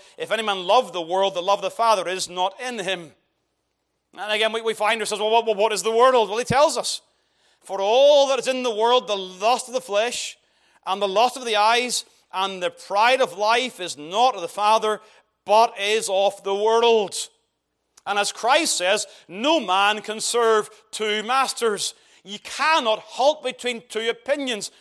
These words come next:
Halting between two opinions denies the truth of God. And so you say, "Well, God is true, but I can have God and the world." God says,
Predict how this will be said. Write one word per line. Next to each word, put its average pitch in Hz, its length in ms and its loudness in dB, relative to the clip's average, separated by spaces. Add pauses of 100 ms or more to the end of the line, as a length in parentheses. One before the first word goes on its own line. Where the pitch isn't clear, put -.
(240)
Halting 311 580 0
between 254 380 -6
two 247 220 -2
opinions 233 600 -4 (280)
denies 240 720 0 (100)
the 226 140 -2
truth 269 380 -2
of 240 120 -2
God. 320 500 8 (1900)
And 262 120 -4
so 269 140 -4
you 269 140 -2
say, 330 440 4 (180)
"Well, 277 180 4
God 339 240 6
is 302 120 2
true, 247 640 0 (600)
but 262 100 -2
I 277 80 2
can 277 80 0
have 269 180 0
God 311 220 6
and 339 300 2
the 254 80 0
world." 262 500 2 (240)
God 339 300 4
says, - 260 -2